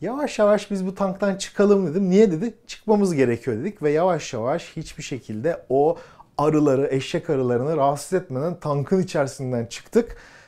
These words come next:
Ee, çıktık ve uzaklaştık. Uzaklaştıktan <laughs> sonra bunu söyledim. Eğer o eşek arıları bizi görüp muhtemel,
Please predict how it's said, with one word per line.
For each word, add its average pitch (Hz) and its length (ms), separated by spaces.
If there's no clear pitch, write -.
Ee, 123 340
çıktık - 420
ve 165 100
uzaklaştık. 143 680
Uzaklaştıktan 147 800
<laughs> - 20
sonra 156 360
bunu 143 140
söyledim. 135 460
Eğer 143 200
o 143 120
eşek 139 320
arıları 139 380
bizi 139 200
görüp 139 280
muhtemel, 143 500